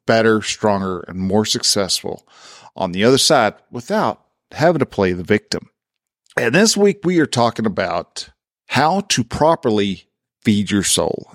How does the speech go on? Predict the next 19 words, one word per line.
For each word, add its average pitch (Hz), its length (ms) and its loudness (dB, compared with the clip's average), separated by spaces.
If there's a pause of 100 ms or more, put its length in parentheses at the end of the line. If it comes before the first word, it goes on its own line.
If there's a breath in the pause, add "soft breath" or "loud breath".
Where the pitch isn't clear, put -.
(140)
And 98 480 0
this 131 320 2
is 110 580 2
something - 480 -2
that's 180 220 0
important 185 680 -6
because 156 420 -4
we 147 720 -2
struggle, - 760 -4
we 156 120 4
all 233 200 2
struggle - 600 0 (440 soft breath)
with 113 800 2 (480)
being 131 320 4
able 120 320 2
to 98 680 -4 (440)
provide 143 500 0
for 131 160 -2
ourselves. 107 880 -2